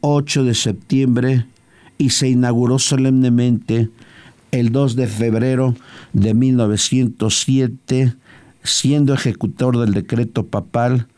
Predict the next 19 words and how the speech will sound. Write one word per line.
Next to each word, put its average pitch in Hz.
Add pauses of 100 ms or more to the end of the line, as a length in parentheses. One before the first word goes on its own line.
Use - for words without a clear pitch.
(380)
el 113
mismísimo 120
excelentísimo 107
señor 107
Ibarra 110 (520)
como 117
delegado 113 (200)
pontificio. 98 (2000)
Apenas, 127
de 123
hecho, 120
fue 113 (640)
la 101
peregrinación 101 (180)
a 113
Ocotlán 104 (1600)
la 101
semana 101
antepasada, 113